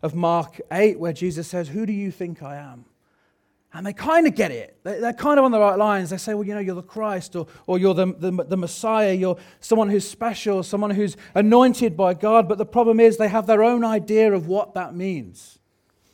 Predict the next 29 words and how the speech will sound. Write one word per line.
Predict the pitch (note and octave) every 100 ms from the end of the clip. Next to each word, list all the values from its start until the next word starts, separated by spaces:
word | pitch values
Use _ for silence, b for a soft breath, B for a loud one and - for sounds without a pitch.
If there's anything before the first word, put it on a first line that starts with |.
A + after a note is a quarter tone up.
| _ _ _ _ _ _
For | - F3+
them, | A3+ G#3
they | F#3
think | G3 F#3
it | E3+
means | F3 D3+
power | - - F#3+ F#3 D#3+ F2+ - _ _ _ _ _ _ _ _ _
and | D#3 D#3
authority. | D3 - G3+ G3+ F#3 D#3
They | C#3+ D#3
think | E3
it | E3
means | E3+ E3 - b b
sort | - F#3+
of | D#3+ B B
military | G#3 A#3 A#3 A#3 A3 G3
might, | F#3 G3+ F#3 C#3
the | D#3
strength | - G#3 G#3+ F3
to | F#3+
subdue | - F3 C3+ D#3 A3 A3
their | F#3 F3 F3
enemies. | G3+ G3 E3+ D#3 D3+
They | F3+
think | F#3 F#3+
it | G3
means | G3 D#3+
a |
crown | D#3 - G#3+ A3+ G#3+ F#3 C#3 A#2